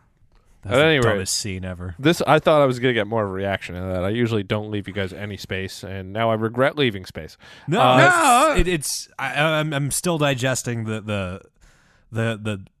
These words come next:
Speaker 1: what's it called? The, the cause and effect of, oh, relationship drama. Fuck one of my fingers.
Speaker 2: Right. Now,
Speaker 1: I
Speaker 2: here,
Speaker 1: don't
Speaker 2: I'll continue. Maybe you can pull some more out of this.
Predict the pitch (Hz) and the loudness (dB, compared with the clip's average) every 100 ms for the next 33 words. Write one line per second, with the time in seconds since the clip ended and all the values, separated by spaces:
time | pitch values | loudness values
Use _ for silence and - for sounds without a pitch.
0 | _ - 147 131 117 117 110 101 104 95 | _ -8 -4 -4 -4 -4 -4 -4 -6 -6
1 | 98 127 143 123 107 - 143 123 - - | -4 0 0 0 -2 -2 0 0 -4 -10
2 | 117 110 107 98 - _ _ _ _ - | -4 -2 -2 -6 -12 _ _ _ _ -6
3 | 147 143 127 92 - _ _ _ 123 131 | 0 0 0 -4 -10 _ _ _ -2 2
4 | 139 143 - 120 127 113 104 117 110 107 | 2 2 0 -4 -4 -4 -4 -2 -2 -2
5 | 107 95 _ _ 151 143 135 127 113 110 | -4 -6 _ _ -2 -2 -2 -4 -2 -4
6 | 98 - 120 101 78 - - - _ - | -6 -6 -6 -6 -14 -18 -20 -20 _ 0
7 | 117 101 85 _ - 175 160 117 - 139 | 2 4 0 _ 0 4 4 2 2 4
8 | 135 113 107 156 156 151 165 135 113 131 | 4 2 0 0 0 2 2 2 2 2
9 | 131 120 113 101 - - 151 139 120 107 | 2 0 -4 -6 -14 -18 -2 2 2 0
10 | 113 110 104 104 98 - | 2 4 4 0 -2 -6